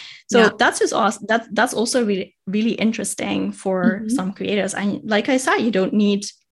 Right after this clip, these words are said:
Speaker 1: thousands of downloads for this. Even with a small audience, it can be interesting, um, if your audience is similar to the audience, um, that your sponsor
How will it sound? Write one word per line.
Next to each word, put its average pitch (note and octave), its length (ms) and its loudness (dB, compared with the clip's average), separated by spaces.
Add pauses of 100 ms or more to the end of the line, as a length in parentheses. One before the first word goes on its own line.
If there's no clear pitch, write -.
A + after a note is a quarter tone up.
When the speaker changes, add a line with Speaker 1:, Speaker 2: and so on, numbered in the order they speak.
(140)
Speaker 1:
thousands G#3 420 -2
of G3 100 -6
downloads A3 460 -2
for A#3+ 140 0
this. C#4+ 480 -2 (540)
Even A3 260 2
with G3 100 2
a G#3 40 -2
small G#3 320 0
audience, G#3+ 580 2
it G#3+ 120 -6
can F#4 300 4
be D4 140 2
interesting, A#3+ 800 -2 (500)
um, F#3+ 360 2
if - 400 -2 (100)
your A3 260 4
audience G#3 720 0 (380)
is G3+ 140 0
similar A#3+ 540 6
to G#3 160 -2
the G#3 80 0
audience, G3 840 -2 (180)
um, F#3 340 -2
that F3+ 500 0
your F#3+ 160 -2
sponsor G3+ 680 -2